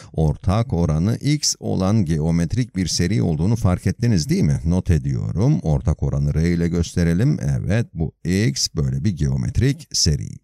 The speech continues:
Geometrik serilerin yakınsaması için de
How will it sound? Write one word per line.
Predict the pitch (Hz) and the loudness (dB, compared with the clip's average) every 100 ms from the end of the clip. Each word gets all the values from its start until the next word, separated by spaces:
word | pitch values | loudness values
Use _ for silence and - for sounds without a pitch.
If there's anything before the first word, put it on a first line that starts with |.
| - - - - - | -20 -18 -18 -18 -4
Geometrik | 110 117 120 117 117 - | -2 0 2 2 2 2
serilerin | 107 104 98 95 127 | 0 2 2 2 2
yakınsaması | 120 98 104 95 - 95 95 - 110 | 0 0 2 2 2 2 2 2 0
için | 87 - 71 78 | -2 -4 -2 0
de | 107 | 0